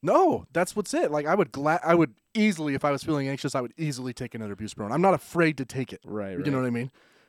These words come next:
Speaker 2: I hate
Speaker 1: Uh,
Speaker 2: anxiety is absolutely the worst emotion. I'd rather be depressed.
Speaker 1: <laughs>
Speaker 2: I'd rather be anything than feeling anxious.
Speaker 1: Usually they are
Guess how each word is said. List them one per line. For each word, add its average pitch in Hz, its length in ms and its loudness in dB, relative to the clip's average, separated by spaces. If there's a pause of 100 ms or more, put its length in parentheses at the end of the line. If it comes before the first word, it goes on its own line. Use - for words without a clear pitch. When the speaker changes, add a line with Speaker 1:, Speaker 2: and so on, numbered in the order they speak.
Speaker 2:
I - 40 -20
hate - 120 -6
Speaker 1:
Uh, 113 220 -2 (600)
Speaker 2:
anxiety 131 600 -2
is 101 120 -8
absolutely 113 420 -4
the 104 120 -6
worst 104 380 -4
emotion. 104 580 -10 (160)
I'd 113 140 -6
rather 117 280 -2
be 107 160 -4
depressed. - 840 -4 (420)
Speaker 1:
<laughs> 508 420 -14
Speaker 2:
I'd 123 160 -8
rather 131 240 4
be 123 240 -2
anything 110 460 -8
than 101 120 -10
feeling 104 320 -8
anxious. 113 180 -8
Speaker 1:
Usually 180 560 2
they 139 280 0
are 135 220 0